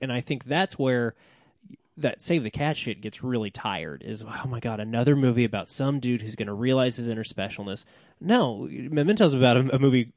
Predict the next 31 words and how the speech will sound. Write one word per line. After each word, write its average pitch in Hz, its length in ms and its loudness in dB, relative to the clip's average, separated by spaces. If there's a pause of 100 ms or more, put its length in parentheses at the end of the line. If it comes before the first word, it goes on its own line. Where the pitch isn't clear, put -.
about 123 240 2
a 117 40 2
guy 117 100 2
realizing 110 460 0
he's 98 100 -10
the - 80 -20
bad 123 240 -2
guy, 64 180 -12
right? 120 260 -4 (320)
Uh, 98 240 -2
The 120 120 -2
Mummy, 202 420 2 (220)
at 123 160 -2
times, 190 440 -2
is 127 120 2
a - 20 4
movie 127 220 4
about 113 260 2
Brendan 139 220 0
Fraser 139 440 0
realizing 113 560 0
he's 123 280 -4
not 120 160 -4
the - 80 -14
chosen 139 420 6
one. 101 300 -2
It's 107 180 -8
Rachel 127 300 0
Weisz. 104 400 -2
Like, 117 240 -2
it, 95 280 -10